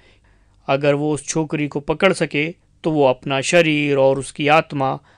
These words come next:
हर रात बड़ी शैतानी ताकत के हवाले कर देगा।" उसके भीषण गुस्से को देखकर मौजी लोग भी भौचक्के रह गए।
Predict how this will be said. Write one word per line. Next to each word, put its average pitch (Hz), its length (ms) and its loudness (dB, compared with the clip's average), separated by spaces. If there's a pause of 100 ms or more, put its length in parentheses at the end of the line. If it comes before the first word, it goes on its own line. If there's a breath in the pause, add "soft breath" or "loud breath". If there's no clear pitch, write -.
(140 soft breath)
हर 170 180 4
रात 139 340 0
बड़ी 147 300 -4
शैतानी 147 520 -2
ताकत 156 440 0
के 139 100 0
हवाले 139 340 0
कर 135 180 -2
देगा।" 139 440 -2 (800 soft breath)
उसके 135 300 -4
भीषण 147 400 -2
गुस्से 160 340 -4
को 147 160 -4
देखकर 160 500 2 (340 soft breath)
मौजी 151 380 -2
लोग 151 280 -4
भी 143 160 -2
भौचक्के 139 560 -2
रह 139 160 -2
गए। 143 360 -2